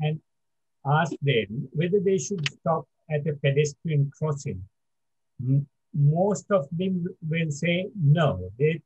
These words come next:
they, they might say that, you know, they should drive on. So it, it is absolutely paramount to, uh, how to, simple messages, whether they should, uh, be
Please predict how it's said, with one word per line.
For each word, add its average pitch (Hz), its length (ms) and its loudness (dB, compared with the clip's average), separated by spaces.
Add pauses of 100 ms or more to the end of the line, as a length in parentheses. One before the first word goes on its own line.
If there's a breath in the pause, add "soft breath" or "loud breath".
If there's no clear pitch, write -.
they, 151 260 2 (120)
they 147 160 6
might 156 360 2
say 139 400 0
that, 139 280 4 (960)
you 151 160 0
know, 139 100 4
they 139 140 2
should 139 260 0
drive 139 360 4
on. 131 380 -2 (420)
So 175 400 -2 (400)
it, 370 180 -14 (340)
it 359 560 -10
is 269 220 -6 (560)
absolutely 226 800 -4
paramount 147 560 0 (260)
to, 196 240 4 (180)
uh, 151 280 4 (480)
how 214 480 4
to, 190 280 2 (680)
simple 269 540 -2
messages, 143 800 2 (140)
whether 180 340 4
they 190 160 4
should, 156 400 -2
uh, 139 300 6
be 143 260 4